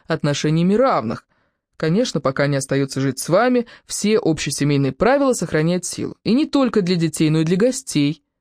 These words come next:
и для, к примеру, ваших родителей.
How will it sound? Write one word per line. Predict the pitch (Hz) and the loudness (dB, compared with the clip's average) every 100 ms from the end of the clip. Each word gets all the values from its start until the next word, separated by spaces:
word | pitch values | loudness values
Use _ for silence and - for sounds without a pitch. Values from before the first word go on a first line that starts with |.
| _ - | _ -4
и | 139 165 226 247 | 0 2 0 -2
для, | 190 170 214 | 0 2 0
к | 233 - | -2 -2
примеру, | 180 180 202 | 2 2 2
ваших | 170 - | 0 -2
родителей. | 220 202 131 - 120 | -2 -2 -4 -6 -14